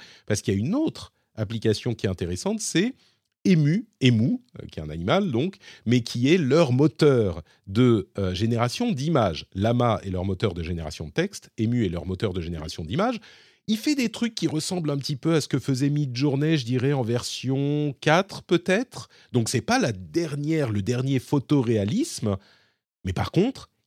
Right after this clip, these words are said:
il les génère en cinq secondes. Et du coup, c'est hyper utilisable et il a donné des exemples hyper intéressants, comme par exemple le fait de générer des stickers. Vous savez, quand on cherche des stickers dans un mo-,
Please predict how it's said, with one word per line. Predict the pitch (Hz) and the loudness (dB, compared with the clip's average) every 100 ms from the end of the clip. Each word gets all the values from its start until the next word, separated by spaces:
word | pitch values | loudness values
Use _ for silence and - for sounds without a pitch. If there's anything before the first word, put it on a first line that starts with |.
| - | -4
il | 98 | -2
les | 95 | 0
génère | 82 87 85 131 170 170 _ | -2 -4 -2 -2 -4 -6 _
en | - 90 | -10 -8
cinq | - - 180 | -6 -4 -4
secondes. | - 123 95 78 - _ _ _ _ _ _ _ | -2 -2 -2 -6 -14 _ _ _ _ _ _ _
Et | 127 | 0
du | 107 | 0
coup, | 117 226 277 - _ _ | 0 2 2 -2 _ _
c'est | - - 101 - _ - | -10 -4 -4 -4 _ -6
hyper | 208 190 131 - 127 131 101 | -2 -2 -4 -4 0 0 -2
utilisable | 92 - 90 82 104 226 202 87 _ _ - | -6 -8 -10 -4 -4 -4 -6 -10 _ _ -2
et | 139 | 0
il | 139 135 | 2 2
a | 131 | 4
donné | 131 135 | 2 2
des | 127 113 | 2 0
exemples | 107 120 113 95 | 0 -2 -2 -6
hyper | 101 90 | -6 -6
intéressants, | 82 85 98 214 | -4 -6 -6 -6
comme | 233 90 | -4 -4
par | 92 | -4
exemple | 95 208 196 | -4 -4 -4
le | |
fait | 113 180 | -4 -2
de | 135 | -2
générer | 101 120 127 214 | 0 -2 -2 0
des | 175 | 0
stickers. | - 185 - 170 | -2 -4 0 0
Vous | 110 | 0
savez, | 90 98 143 | -4 -2 -2
quand | - | -2
on | 95 | -4
cherche | - 113 | -2 -2
des | 104 | -2
stickers | 92 113 - 127 | -4 -4 -2 0
dans | 104 90 | 0 -2
un | 98 | -2
mo-, | 95 101 110 | 0 0 0